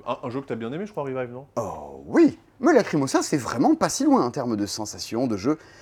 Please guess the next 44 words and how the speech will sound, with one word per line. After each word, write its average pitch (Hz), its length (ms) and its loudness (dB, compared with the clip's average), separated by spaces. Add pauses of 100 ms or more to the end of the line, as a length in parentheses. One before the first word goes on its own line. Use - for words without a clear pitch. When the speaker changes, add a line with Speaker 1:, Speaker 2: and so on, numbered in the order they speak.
(160)
Speaker 2:
Sébastien, 233 380 4
il 196 80 4
est 180 40 6
minuit, 233 580 8
passé 165 240 0
de 139 160 0
une 247 120 6
minute. 160 340 4
Speaker 1:
Ouh, 440 340 10
bonne 233 140 10
année ! 311 380 8
Speaker 2:
Je 180 140 2
vais, 170 180 2 (280)
<laughs> 220 300 -6
je 175 140 6
vais 233 180 12
vous 508 180 12
Speaker 1:
Ouh ! 440 40 12
Speaker 2:
présenter 240 480 12 (260)
Lacrimosa. 277 1600 8
Speaker 1:
Ah 214 60 2
non, 233 80 10
faut 226 120 -2
pas 208 100 6
mettre 208 120 4
du 202 60 -2
Patrick 196 240 -2
Sébastien, 190 340 0
non ? 190 140 0
Speaker 2:
Alors, 208 260 10
bah 208 80 10
alors, 185 200 10
alors, 165 280 8
ça, 151 140 -2
c'est, 147 240 2
ah, 143 100 0
t'imagines 175 420 2
le 165 100 4
même 202 220 4
jeu, 180 260 2 (280)
Speaker 1:
Ouais. 165 140 4
Speaker 2:
mais 190 240 8 (400)
Patrick 214 320 4
Sébastien. 147 500 -2